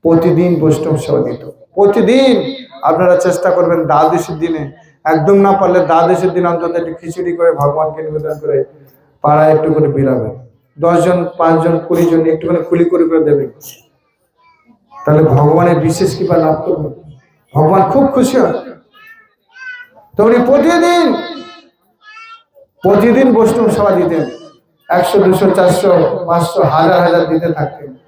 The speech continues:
দিতে দিতে বয়স ছিল ছাব্বিশ, সাতাশ, হতে হতে এখন বয়স হয়ে গেছে বার্ধক্য, আর পাচ্ছে না। দুই স্বামী স্ত্রী দুজনেই রান্না করে, দুজনেই সেবা করে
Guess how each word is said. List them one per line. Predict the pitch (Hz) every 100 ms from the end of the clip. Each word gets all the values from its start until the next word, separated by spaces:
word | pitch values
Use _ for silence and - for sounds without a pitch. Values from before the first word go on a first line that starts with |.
| _ _ _ - -
দিতে | 160 180 220
দিতে | 214 214 185 139 - 151
বয়স | 180 208 202
ছিল | 226 233 254 262 - - -
ছাব্বিশ, | 185 175 208 -
সাতাশ, | 185 185 165
হতে | 170
হতে | 190 170
এখন | 190 185 180 - - _ _ -
বয়স | 147 170 170
হয়ে | 185
গেছে | 180
বার্ধক্য, | - 160 156 160 170 156 143 143 _ _ -
আর | 170 180
পাচ্ছে | 185 185 214
না। | 208
দুই | 214
স্বামী | 202 196 202
স্ত্রী | 190 190
দুজনেই | 160 214 247 269
রান্না | 247 240 254
করে, | 247
দুজনেই | 240 214 214 214
সেবা | - 170
করে | 170 -